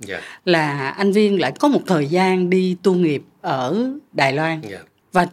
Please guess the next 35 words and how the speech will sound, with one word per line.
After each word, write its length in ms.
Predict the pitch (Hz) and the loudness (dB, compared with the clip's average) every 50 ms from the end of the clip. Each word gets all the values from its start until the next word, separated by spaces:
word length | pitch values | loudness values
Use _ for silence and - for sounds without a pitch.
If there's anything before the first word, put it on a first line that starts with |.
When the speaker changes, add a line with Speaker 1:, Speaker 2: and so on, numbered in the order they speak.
| _ - | _ 2
Speaker 2:
trong 400 | 240 233 247 254 254 254 254 240 233 | 2 2 4 2 2 0 0 0 0
cái 180 | - 277 277 285 | 0 0 0 2
lúc 300 | 269 285 349 370 359 - _ - | 4 4 4 4 2 -2 _ -4
mà 360 | - 208 185 165 151 139 135 131 | 0 2 2 2 2 0 -4 -4
chuẩn 380 | - - 165 151 214 285 302 | -2 0 2 4 4 4 4
bị 280 | - 165 143 135 160 185 | 4 4 4 4 2 2
đi 160 | 180 196 202 | 2 2 2
vào 280 | 190 180 156 147 143 135 | 2 2 0 0 0 -2
cái 380 | 131 - 208 208 214 220 214 214 | -4 -4 -4 -2 0 0 -2 -2
sự 220 | 208 - 151 147 | -2 -2 -2 0
nghiệp 200 | 170 165 147 143 - - | 0 0 0 -2 -2 0
kinh 200 | - 208 220 202 | 2 2 4 4
doanh 260 | 214 202 196 196 185 | 4 2 2 0 -2
của 180 | 190 190 190 | 0 0 0
anh 260 | 220 208 196 196 196 190 | 2 2 0 0 -2 -4
đó, 120 | 208 240 - - - - - - | -4 -6 -8 -10 -14 -14 -14 -8
Speaker 1:
Dạ. 60 | - 196 | -2 2
Speaker 2:
tôi 120 | 196 190 | 2 4
nhớ 420 | 190 196 190 202 220 240 277 302 302 | 6 4 4 4 2 2 2 2 2
là 420 | 294 220 160 156 143 135 135 123 - _ - - _ _ _ _ | 2 0 0 0 -2 -6 -8 -10 -14 _ -20 -20 _ _ _ _
anh 280 | - 185 185 180 180 | 0 2 2 2 0
chọn 500 | 175 180 151 117 110 113 123 147 160 165 160 - _ | 0 0 0 -2 -2 -2 -2 -2 -2 -2 -2 -4 _
một 320 | - 143 151 156 160 151 - _ _ _ _ - | -4 0 2 2 2 0 -2 _ _ _ _ 0
cái 360 | - 226 226 233 240 262 262 | 2 2 4 2 2 0 0
nông 320 | 240 240 233 233 226 214 | 2 2 4 4 4 2
sản, 580 | 202 - - 165 120 117 139 180 226 285 294 294 269 | 0 -2 -2 -2 -2 -2 -2 0 0 0 0 0 -2
một 120 | 185 151 - _ | -4 -4 -4 _
cái 100 | - 214 | 0 0
loại 200 | 190 127 110 143 147 - | 0 0 -2 -4 -2 0
cây 280 | - 220 214 226 214 202 - - | 2 4 4 4 2 0 -2 -2
của 100 | 160 170 | -2 0
Việt 200 | 202 214 147 - - | 0 0 -2 0 2
Nam 240 | 208 196 190 185 175 | 4 4 4 2 0
chúng 220 | 185 226 226 254 | -2 -4 -2 0
ta. 260 | - 202 185 190 180 | 2 2 2 2 0